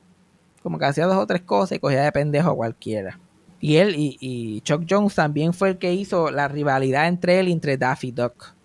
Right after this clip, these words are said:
Como Daffy había sido la estrella más grande, después vino Bugs y lo opacó, y Daffy se quedó como que perdido unos cuantos años.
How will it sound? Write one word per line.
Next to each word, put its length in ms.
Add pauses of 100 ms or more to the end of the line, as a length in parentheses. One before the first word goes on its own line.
Como 240
Daffy 380
había 220
sido 200
la 80
estrella 340
más 180
grande, 460
después 200
vino 220
Bugs 340
y 40
lo 100
opacó, 500
y 60
Daffy 300
se 120
quedó 180
como 160
que 100
perdido 400
unos 140
cuantos 360
años. 340